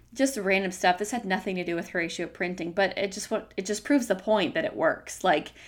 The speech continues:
if you can answer the question in a timely fashion, because these journalists are on super duper deadlines, if you can be quick, you can get some amazing publications.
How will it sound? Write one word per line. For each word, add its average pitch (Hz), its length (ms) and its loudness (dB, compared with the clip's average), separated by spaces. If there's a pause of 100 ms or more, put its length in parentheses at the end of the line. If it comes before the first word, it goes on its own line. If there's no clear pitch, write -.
(240)
if 226 160 -4
you 226 140 6
can 233 280 4 (500)
answer 247 280 2
the 226 100 0
question 196 800 0 (400)
in 202 100 0
a 185 80 2
timely 185 540 -2
fashion, 262 680 -2
because 185 340 -4
these 180 260 -8 (120)
journalists 220 680 2
are 165 140 2
on 165 320 0
super 269 420 -2
duper 180 300 -4
deadlines, - 680 -4 (400)
if 170 100 -8
you 202 120 -2
can 240 140 2
be 220 160 -2
quick, - 720 -2 (600)
you 202 180 -4
can 220 140 -2
get 185 200 0
some 196 120 -8
amazing 170 580 -4
publications. 175 800 -4